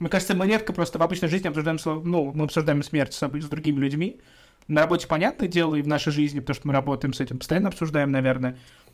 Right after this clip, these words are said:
А, я просто, я согласен, кстати, с, с твоим тезисом по поводу того, что уходить, это, правда, сбивает с толку. Я, например, вот сколько про-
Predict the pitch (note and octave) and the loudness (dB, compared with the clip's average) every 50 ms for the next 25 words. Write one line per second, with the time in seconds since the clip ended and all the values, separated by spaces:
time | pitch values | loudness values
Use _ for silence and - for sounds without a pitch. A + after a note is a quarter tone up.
0 | _ _ _ - C3+ C3 C#3+ C#3+ C#3+ C#3+ C#3 C3+ C#3 C#3+ E3 E3 - F#3 F3 E3+ | _ _ _ 0 2 4 4 4 4 4 2 2 2 4 2 2 2 2 0 0
1 | - - - E3 D3+ D3 D3 D3 C#3+ C#3+ - - F#3+ D#3 D#3+ - - F3+ F3 F3 | 0 -2 0 0 2 2 2 0 -2 -4 -4 -2 0 2 2 2 0 0 0 0
2 | F3 - D3+ - - D#3+ D3+ D#3 C#3+ C#3+ - - - D#3 - - D#3 D3+ C#3+ D#3+ | 0 -2 -4 -4 -4 -2 0 0 -2 -2 -4 -6 -10 -8 -4 -2 -2 0 2 2
3 | D#3 D3+ D3 - - - D3 - D#3+ D3 D3 C#3+ D3+ C#3+ D3+ D3+ - - - E3 | 2 2 0 -2 -6 -8 -4 -2 -2 -2 -2 -2 -2 -2 -2 -2 -4 -4 -2 0
4 | C#3+ C#3 C#3 C3+ C#3 D#3 E3 - - E3 D3+ D3+ E3+ D#3+ - - - - D#3+ C3+ | 0 2 2 0 -2 -2 0 2 2 2 2 2 0 -4 -4 -6 -8 -6 -2 0
5 | D#3 D3+ D3+ D3+ E3+ D#3 - - D#3+ D#3 D#3 C#3+ C#3+ C3+ D3+ D3 D3+ D3+ C#3 B2+ | 2 2 2 2 -2 -2 2 2 2 2 2 0 -4 -2 0 4 4 4 4 2
6 | - - F#3+ A#3+ E4+ - - E3 D3+ - - - _ _ _ _ - - _ _ | 0 2 2 2 2 2 -2 -4 -6 -6 -8 -20 _ _ _ _ -20 -20 _ _
7 | - D#3 D3 C#3 D3 D#3 D#3+ E3 D#3 D#3+ D#3 D#3 D#3 D3+ D3 C#3+ D3 C#3+ - - | -6 -4 0 4 4 4 4 4 4 2 2 2 4 2 2 2 2 0 0 2
8 | D#3+ D3 C3+ - B2+ D#3+ D#3 C#3+ C#3 B2+ | 2 2 2 2 0 2 2 0 0 -2